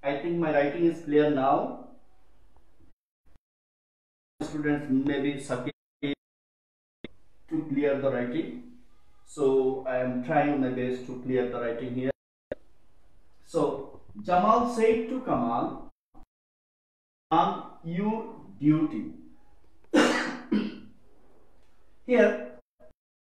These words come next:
quoted speech is in the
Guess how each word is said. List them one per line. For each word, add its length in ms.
quoted 460
speech 280
is 520
in 120
the 160